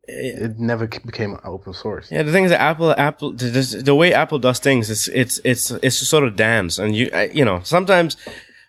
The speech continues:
Speaker 1: because they build everything internally for their own stuff, sometimes you just, like, you have to let them b-, make whatever they're doing, make it good first before they even decide to put it out. I think, I think that's the best way to do it. You don't want them to sort of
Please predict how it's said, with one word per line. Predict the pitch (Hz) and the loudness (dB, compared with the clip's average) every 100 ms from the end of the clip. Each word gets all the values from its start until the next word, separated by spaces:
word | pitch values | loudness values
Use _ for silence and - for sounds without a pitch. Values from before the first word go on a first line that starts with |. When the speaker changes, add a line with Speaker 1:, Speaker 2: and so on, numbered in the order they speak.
| _ _ _ - | _ _ _ -6
Speaker 1:
because | 123 175 | 2 4
they | 147 160 | 4 2
build | 123 160 143 | 4 4 4
everything | 127 113 120 104 | 2 2 -2 0
internally | 117 113 127 131 107 | -2 0 2 2 0
for | 95 123 | -2 0
their | 110 107 | 2 2
own | 110 | 0
stuff, | 110 - 123 104 85 | -2 2 2 2 -4
sometimes | 156 156 160 147 | -4 -2 0 -2
you | 139 | -2
just, | 147 147 | -2 -2
like, | 143 143 127 | 0 0 0
you | 147 | -2
have | 151 165 | 0 0
to | 156 | 0
let | 147 139 | 2 4
them | 143 123 | 4 2
b-, | 110 143 | -2 2
make | 135 143 - | 2 2 -4
whatever | 113 123 143 | 0 2 2
they're | 147 143 | 2 2
doing, | 117 120 123 | 4 2 4
make | 120 143 | 2 2
it | 165 120 101 | 0 -2 2
good | 143 - | 2 2
first | - 127 120 | 2 2 2
before | 110 117 | -4 0
they | 110 | 0
even | 104 107 | -2 -4
decide | 101 95 104 98 | -4 -2 -2 -2
to | |
put | 98 92 | -6 -4
it | 87 | -4
out. | 78 - - _ _ _ _ _ _ _ _ _ _ _ - | -6 -8 -20 _ _ _ _ _ _ _ _ _ _ _ -6
I | 98 | 0
think, | 151 143 | 0 2
I | 123 | 2
think | 110 151 | 2 2
that's | 147 123 | 2 2
the | |
best | 127 123 120 | 0 0 0
way | 127 | 0
to | 117 | 0
do | 107 139 | 0 2
it. | 95 | 2
You | 107 | 4
don't | 139 147 | 4 6
want | 143 143 127 | 6 4 2
them | 127 120 | -2 0
to | 117 | -2
sort | 113 120 | 0 0
of | 110 | 0